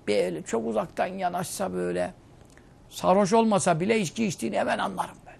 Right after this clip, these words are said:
Benim de o işlerde çok böyle şeyim vardı. Sigarayı da anlarım, içkiyi de anlarım. Kendim hiç içmedim ama hemen anla-,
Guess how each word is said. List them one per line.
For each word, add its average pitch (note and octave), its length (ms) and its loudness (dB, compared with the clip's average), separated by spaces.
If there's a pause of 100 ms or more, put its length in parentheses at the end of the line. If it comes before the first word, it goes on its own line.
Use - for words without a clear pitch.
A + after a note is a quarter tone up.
(160)
Benim E3+ 200 -2
de F3 60 0
o F3 100 0
işlerde F3 280 -4
çok - 280 -10
böyle E3+ 180 -6
şeyim E3 280 -6
vardı. B2 180 -8 (400)
Sigarayı G3 480 4
da D#3+ 60 4
anlarım, E3+ 360 0
içkiyi F3+ 260 -4
de D#3+ 80 -2
anlarım. C#3 260 -8 (920)
Kendim D#3 300 2
hiç E3+ 100 -2
içmedim F3+ 380 0
ama E4 300 -2 (520)
hemen A3+ 300 4
anla-, G3 300 2